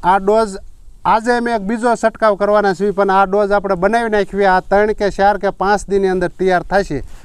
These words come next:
પછી તમે સ્પ્રે કરી શકો છો. તો મિત્રો,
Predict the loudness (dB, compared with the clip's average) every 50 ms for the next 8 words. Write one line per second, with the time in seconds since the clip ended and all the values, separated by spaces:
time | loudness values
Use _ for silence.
0 | -20 -4 -2 -2 -2 0 0 -2 -2 0 -2 0 0 -2 -2 -6 -12 -10 -4 -2
1 | 0 0 0 -2 -4 -4 -4 -4 -6 -8 -10 -10 -12 -14 -16 -16 -20 -20 -20 -20
2 | -20 -20 -8 0 0 2 2 2 -2 0 2 4 4 4 2